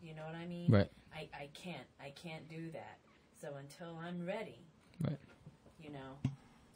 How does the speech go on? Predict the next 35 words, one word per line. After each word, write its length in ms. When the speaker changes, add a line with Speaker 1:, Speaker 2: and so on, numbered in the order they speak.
Speaker 1:
then 380
that's, 540
you 100
know, 140
Speaker 2:
Right. 200
Speaker 1:
that, 180
that's 240
gonna 220
be 140
the 100
time. 460
Speaker 2:
Right. 220
Speaker 1:
You 80
know 100
what 120
Speaker 2:
Yeah. 60
Speaker 1:
I 40
mean? 160
Because 260
I 80
wanna 220
put 200
out 180
a 80
good 340
quality 460
piece 340
of 80
work. 180
Speaker 2:
Right. 220
Speaker 1:
And 100
I 40
don't 180
want 240
pe-, 140